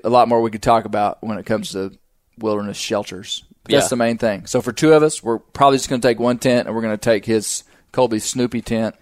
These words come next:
Speaker 1: um,
Speaker 2: Yeah.
Speaker 1: maybe for gear.
Speaker 2: Yeah.
Speaker 1: Uh,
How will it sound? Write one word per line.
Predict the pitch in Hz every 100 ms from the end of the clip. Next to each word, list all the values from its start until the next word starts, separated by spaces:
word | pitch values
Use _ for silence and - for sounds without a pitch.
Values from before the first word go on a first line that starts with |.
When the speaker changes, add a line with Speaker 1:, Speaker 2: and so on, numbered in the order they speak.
| _ _ _ _
Speaker 1:
um, | 110 107 104 104 -
Speaker 2:
Yeah. | 117
Speaker 1:
maybe | 120 113
for | - 113
gear. | 104 113 113 113 117 - -
Speaker 2:
Yeah. | 104 101 - -
Speaker 1:
Uh, | 107 101 95